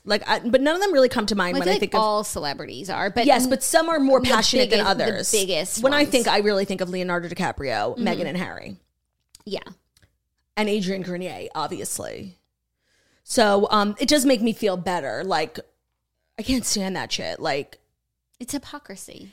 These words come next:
Speaker 1: it's like, "Everyone, let's turn off our light bulbs for thirty-five minutes." Like, some of us have to go to work, okay? We can't turn off our light bulbs.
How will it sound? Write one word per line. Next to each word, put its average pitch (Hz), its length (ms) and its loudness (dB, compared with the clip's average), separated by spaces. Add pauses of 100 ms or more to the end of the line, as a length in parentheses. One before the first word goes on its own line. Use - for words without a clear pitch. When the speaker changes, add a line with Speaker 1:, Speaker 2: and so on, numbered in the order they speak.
(100)
Speaker 1:
it's 294 280 -4
like, 254 160 0 (240)
"Everyone, 330 280 2
let's 320 160 -4
turn 349 180 0
off 359 120 4
our 370 100 4
light 311 200 4
bulbs 302 200 0
for 311 120 -6
thirty-five 320 480 2
minutes." 294 400 4
Like, 247 120 0
some - 120 4
of 571 100 6
us 605 80 6
have 539 80 2
to 466 80 6
go 453 80 10
to 339 120 8
work, 302 320 8
okay? 262 460 6
We 285 140 0
can't 523 120 6
turn 392 120 6
off 359 80 6
our 320 100 8
light 285 160 6
bulbs. 185 500 0